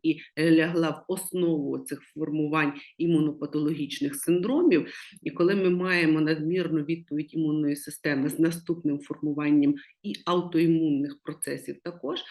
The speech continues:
е, відповідно, це все виникає на фоні хронічного запалення внаслідок активації як опасистих клітин,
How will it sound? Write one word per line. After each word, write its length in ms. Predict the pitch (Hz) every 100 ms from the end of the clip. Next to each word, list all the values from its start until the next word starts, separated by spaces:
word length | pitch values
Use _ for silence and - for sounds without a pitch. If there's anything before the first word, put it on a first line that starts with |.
| - - _ -
е, 200 | 170 165
відповідно, 600 | 170 185 180 214 247 196
це 300 | 170 - 202
все 500 | - - - 170 226 - - -
виникає 880 | 165 202 180 180 156 160 196 247 - -
на 560 | 180 190 185 156 - -
фоні 680 | - - 180 165 180 240 262 - -
хронічного 880 | - - 226 214 208 - 170 165 165
запалення 720 | 165 151 - 151 190 214 226
внаслідок 720 | 202 170 160 170 175 170 175 -
активації 760 | - - 147 151 147 - 143
як 240 | 190 220 285
опасистих 680 | - 220 214 190 - 190 -
клітин, 460 | 170 170 165 165